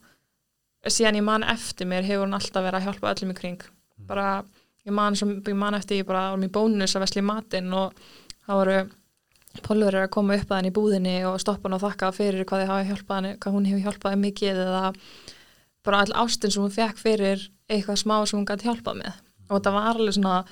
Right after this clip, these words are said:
Speaker 1: það var ekki bara eitthvað tengt vinnunni, veist, hún var bara, þú veist, kaupa, kaupa mat fyrir fólk, borga matinn þeirra og,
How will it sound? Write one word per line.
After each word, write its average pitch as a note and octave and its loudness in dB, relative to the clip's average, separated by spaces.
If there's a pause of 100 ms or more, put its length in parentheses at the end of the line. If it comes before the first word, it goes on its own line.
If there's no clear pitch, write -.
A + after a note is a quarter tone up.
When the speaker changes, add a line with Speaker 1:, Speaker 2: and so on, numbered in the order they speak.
(560)
Speaker 1:
það G3+ 2
var G#3 4
ekki G#3 0
bara A3 2
eitthvað G3+ -2
tengt A#3 2
vinnunni, A3 6
veist, F3+ -2
hún G3 2
var G3 2
bara, F#3+ 0
þú F#3 -6
veist, - -4 (1500)
kaupa, G#3 0 (180)
kaupa G3+ 2
mat B3 0
fyrir G#3 0
fólk, A3 0 (260)
borga A3 -2
matinn A#3+ -2
þeirra G3 2 (180)
og, F#3 2